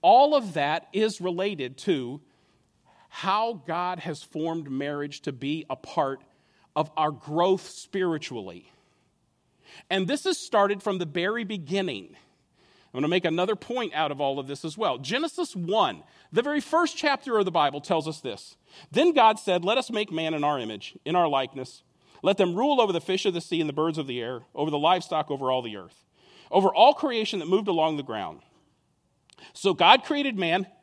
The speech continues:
in his image. In the image he created them, male and female he created them.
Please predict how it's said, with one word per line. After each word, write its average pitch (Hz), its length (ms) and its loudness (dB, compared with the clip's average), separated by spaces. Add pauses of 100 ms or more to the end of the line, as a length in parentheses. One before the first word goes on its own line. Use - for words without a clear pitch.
(120)
in 220 140 2
his 202 120 -4
image. 175 420 -2 (800)
In 233 120 2
the 220 140 4
image 311 200 4
he 214 100 -6
created 262 400 -2
them, 160 300 -2 (960)
male 269 560 4
and 226 220 -2
female 185 560 0
he 185 160 -4
created 175 520 0
them. 92 220 -10